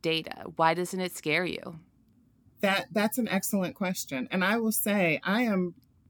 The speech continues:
Speaker 2: I am part of that statistic that you just mentioned.
Speaker 1: Oh, no.
Speaker 2: No, I am. I am that person who decided pretty early on,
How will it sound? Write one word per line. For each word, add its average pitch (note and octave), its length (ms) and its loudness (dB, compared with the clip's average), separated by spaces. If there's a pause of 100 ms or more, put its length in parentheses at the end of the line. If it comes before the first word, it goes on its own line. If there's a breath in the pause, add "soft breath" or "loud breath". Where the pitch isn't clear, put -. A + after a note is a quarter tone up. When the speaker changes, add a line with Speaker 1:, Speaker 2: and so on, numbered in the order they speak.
(120)
Speaker 2:
I G#3+ 140 2
am A3+ 120 4
part G#3 240 0
of E3 100 -2
that D#3+ 160 0
statistic D#3+ 640 -6
that C#3+ 200 -6
you C#3 220 -2
just - 500 -6
mentioned. C3+ 520 -8 (480 soft breath)
Speaker 1:
Oh, A3+ 200 2
no. E4 420 8 (200)
Speaker 2:
No, C4+ 360 6
I B3 120 4
am. B3 300 4
I G#3 160 4
am B3+ 160 6
that A3+ 280 2
person G#3+ 400 2
who G3+ 320 2
decided G3 560 0
pretty G3 280 -2
early F#3 340 0
on, F3 360 -2